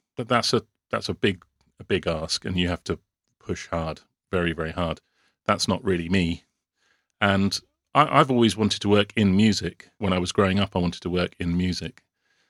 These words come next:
And I remember when I was young, I, I went to see Star Wars, and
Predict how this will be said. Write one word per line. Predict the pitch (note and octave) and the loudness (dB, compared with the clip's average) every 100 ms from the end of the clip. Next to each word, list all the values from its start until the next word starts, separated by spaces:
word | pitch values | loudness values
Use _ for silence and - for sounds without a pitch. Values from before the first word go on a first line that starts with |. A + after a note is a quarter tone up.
| _ - | _ -4
And | F#2 F#2 F#2 - - | 0 0 -2 -6 0
I | |
remember | G#2 G#2+ G2 G2 F#2 - _ _ - - _ | 4 6 6 4 4 -2 _ _ -20 -20 _
when | - | -8
I | F2+ | -6
was | E2 | 0
young, | G2+ F#2 F2+ | 0 2 2
I, | F2 E2+ _ _ _ _ - | 0 -4 _ _ _ _ -8
I | |
went | F#2+ F#2 | -6 -4
to | F2+ | -4
see | - F2+ | -2 0
Star | - G2+ | 2 2
Wars, | F2+ F2 F2 F2 - _ | 4 2 0 -4 -6 _
and | F2+ F2 | -4 -4